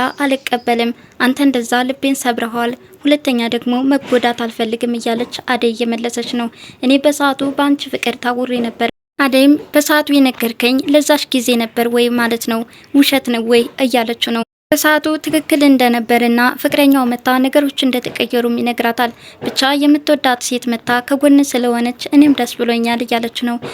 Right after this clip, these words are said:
«እኔ ግን እሷ ከመጣች በኋላ እንደ ተራራቅን ነው የሚሰማኝ» እያላት ሳለ ዴቭና ቤዛ ተከታትለው ወደ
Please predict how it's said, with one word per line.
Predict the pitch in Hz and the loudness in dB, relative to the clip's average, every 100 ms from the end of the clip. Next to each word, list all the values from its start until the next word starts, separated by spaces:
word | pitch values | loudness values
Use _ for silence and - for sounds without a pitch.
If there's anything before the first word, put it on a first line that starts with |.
| - - | -12 -2
«እኔ | 240 247 | -2 2
ግን | 277 302 | 2 2
እሷ | - 294 | 2 0
ከመጣች | 294 285 262 - 240 | 2 0 0 -2 -6
በኋላ | - 233 233 247 - | -2 -2 0 -2 4
እንደ | 285 285 | 4 4
ተራራቅን | 285 233 233 233 - 226 | 0 -2 -2 -4 -4 -4
ነው | 226 | -2
የሚሰማኝ» | 233 233 - 240 226 233 254 - - | -2 -4 -4 -2 0 0 0 -2 -2
እያላት | 269 262 233 226 | 0 0 -2 -6
ሳለ | - 233 226 233 _ - | -4 -2 -2 -4 _ -2
ዴቭና | 294 294 294 277 | 2 6 6 6
ቤዛ | 240 247 240 254 - | 2 0 0 -2 -2
ተከታትለው | 269 247 240 233 240 247 - | -4 -2 -4 -4 -2 -2 0
ወደ | 269 254 | 0 0